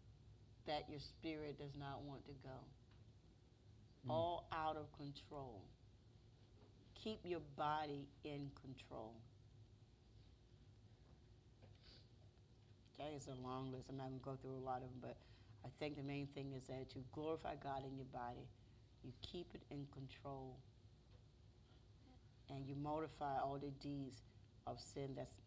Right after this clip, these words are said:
Speaker 1: trying to, uh, be fed by the things of this world. Okay? Jude one five Amplified says this,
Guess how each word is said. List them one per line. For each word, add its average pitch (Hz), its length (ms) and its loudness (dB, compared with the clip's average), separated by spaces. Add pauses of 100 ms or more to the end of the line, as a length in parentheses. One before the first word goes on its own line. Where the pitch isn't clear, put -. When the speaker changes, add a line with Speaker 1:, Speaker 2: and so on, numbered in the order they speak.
(140)
Speaker 1:
trying 143 380 4
to, 131 260 0 (600)
uh, 127 280 0 (100)
be 135 140 0 (160)
fed 143 380 8 (1200)
by 139 60 2
the 139 100 2 (120)
things 135 220 0
of 127 100 -4
this 131 220 -2
world. 98 280 0 (2000)
Okay? - 160 0 (1800)
Jude 269 320 8
one 190 200 10 (120)
five 156 400 12
Amplified 135 640 4 (100)
says 127 180 2 (120)
this, 120 340 -2